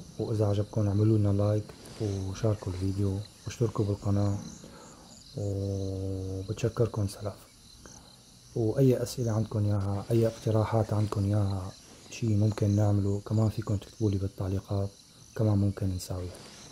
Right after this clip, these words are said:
مثل ما تكون قناة جديدة وفيها أفكار كتير. فيلا خلينا نشوف الفيديو. تمام،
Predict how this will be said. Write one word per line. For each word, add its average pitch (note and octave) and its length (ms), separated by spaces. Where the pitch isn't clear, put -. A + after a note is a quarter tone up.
مثل A2 160
ما G#2 120
تكون G2+ 240
قناة A2 320
جديدة G2+ 480
وفيها G#2+ 500
أفكار G2+ 360
كتير. - 320
فيلا G#2 400
خلينا F#2+ 280
نشوف - 260
الفيديو. F#2+ 320
تمام، B2 220